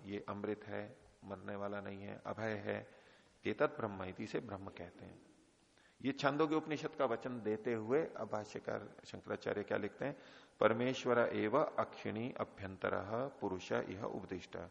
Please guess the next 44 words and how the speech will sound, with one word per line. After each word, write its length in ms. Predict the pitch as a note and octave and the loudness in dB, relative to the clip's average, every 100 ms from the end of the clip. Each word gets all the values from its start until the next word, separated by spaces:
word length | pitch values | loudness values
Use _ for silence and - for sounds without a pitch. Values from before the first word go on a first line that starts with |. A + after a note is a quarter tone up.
| - - - | -14 -20 -4
परमात्मा 480 | - A#2+ C#3 C#3+ D3+ | 0 2 2 2 2
ही 200 | D#3+ F#3 | 2 2
आंख 320 | - C3 C3+ | 2 2 0
के 160 | C#3 D#3+ | 0 -2
अंदर 540 | - G#2+ G2+ A2 D3+ | -2 -4 2 4 4
पुरुष 540 | E3+ - - A2+ A2+ - | 0 -8 -6 -4 -4 -2
के 140 | B2+ | -2
रूप 300 | G2+ F#2+ - | -2 -4 -4
में 120 | B2+ | -4
यहां 140 | G#2 F#2 | -2 -2
पर 180 | D#3 | -2
कहा 280 | D#3+ A2 F#2+ | -2 -4 -4
गया 220 | F2+ D#2+ | -6 -8
है। 200 | D#2 - - | -12 -16 -8
"तस्मात्", 640 | C#3+ - B2+ C#3+ E3 - - | -8 -4 0 0 0 -8 -8
किस 160 | A#2+ | -4
हेतु 220 | A#2+ - B2+ | -4 -2 -4
से, 160 | E3 E3+ - - - - | -4 -6 -12 -20 -20 -14
तो 60 | F#2 | -8
बोले, 140 | F#2+ | -6
"उपपत्ते 520 | - C#3+ - B2+ - | -4 -4 0 0 -2
है।" 300 | F2+ F#2 - - - - - - | -8 -8 -14 -18 -20 -20 -20 -4
ये 140 | A2+ D3 | 2 4
जो 100 | E3 | 4
हम 120 | D#3+ | 2
भाष्य 300 | C3 C3 E3 | 0 2 2
पढ़ 200 | - B2+ | 6 4
रहे 260 | C3 D3+ | 4 0
हैं, 80 | D#3+ | 0
ये 120 | D#3+ D#3 - - - - | -2 -4 -8 -20 -18 -2
एक 460 | B2 B2+ - - - - | 0 0 -4 -20 -20 -10
दो 200 | G2+ B2+ | 2 2
तेरह 380 | C#3 C3 B2+ B2+ | 4 4 6 6
का 140 | D3+ | 6
भाष्य, 360 | C3 A#2 A2 C3+ | 4 2 0 0
जो 120 | B2 | 0
शंकर 380 | A#2 A2+ A2 A#2 | 0 -4 -2 -2
भाष्य 300 | A2 G#2 B2 | 0 -2 -2
है, 60 | B2 | -4
उसको 240 | A2 - | -4 -6
पढ़ 160 | - - | -6 -8
रहे 180 | F#2 | -10
हैं 100 | F#2 | -14
अभी। 120 | - | -16